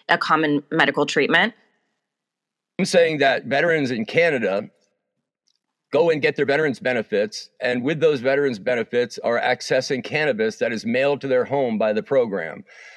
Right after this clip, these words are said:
Speaker 2: And veterans in the United States are not. Why not?
Speaker 1: Okay. Thank you so much, Michael. We're at time on this headline, but really appreciate you coming up to share your insights.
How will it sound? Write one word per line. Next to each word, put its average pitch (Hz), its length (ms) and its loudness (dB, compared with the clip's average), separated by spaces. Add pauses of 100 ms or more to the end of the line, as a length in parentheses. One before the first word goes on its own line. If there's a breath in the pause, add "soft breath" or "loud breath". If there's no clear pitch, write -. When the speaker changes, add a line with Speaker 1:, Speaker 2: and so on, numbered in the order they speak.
(220 loud breath)
Speaker 2:
And 120 320 -2
veterans 131 380 0
in 127 80 -2
the 123 60 -2
United 117 300 -2
States 110 360 -6
are 101 100 0
not. 98 380 -4 (220)
Why 131 260 2
not? 101 300 -4 (1040)
Speaker 1:
Okay. 139 480 0 (840 loud breath)
Thank 220 160 4
you 240 100 8
so 240 140 6
much, 202 260 4
Michael. 190 340 4
We're 185 100 6
at 196 180 4
time 185 260 6
on 180 140 4
this 180 160 2
headline, 170 520 4
but 180 180 2
really 175 220 2
appreciate 180 440 0
you 160 80 -4
coming 160 300 0
up 156 120 2
to - 80 -6
share 160 220 0
your 151 120 2
insights. 147 840 -8